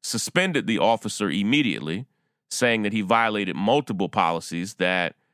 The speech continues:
he did not have any permission to arrest a six-year-old child, that the countywide policy, the citywide policy there in, in Orlando is that you have to get any special permission if you make any arrest of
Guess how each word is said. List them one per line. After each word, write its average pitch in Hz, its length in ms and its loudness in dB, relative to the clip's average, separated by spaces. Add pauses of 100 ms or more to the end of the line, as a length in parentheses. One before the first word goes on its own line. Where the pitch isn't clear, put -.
(260)
he 110 100 0
did 107 220 0
not 107 160 2
have 101 280 -2
any 135 240 0
permission 90 720 -4 (320)
to 107 160 0
arrest 98 480 0
a - 60 -8
six-year-old 85 580 -2
child, 82 480 0
that 82 220 -2
the - 100 -8
countywide 95 960 0
policy, 104 720 0 (500)
the - 60 -4
citywide 110 640 2
policy 92 400 0
there 85 180 0
in, 82 220 -4
in 98 140 0
Orlando 87 520 0
is 76 140 -8
that 82 260 -2 (320)
you 113 140 0
have 110 220 2
to 98 80 -8
get 95 240 -4 (120)
any 131 300 2
special 110 580 -2
permission 87 680 -4 (520)
if 95 240 -4
you 104 140 0
make 101 280 0
any 120 220 0
arrest 92 460 -2
of - 100 -14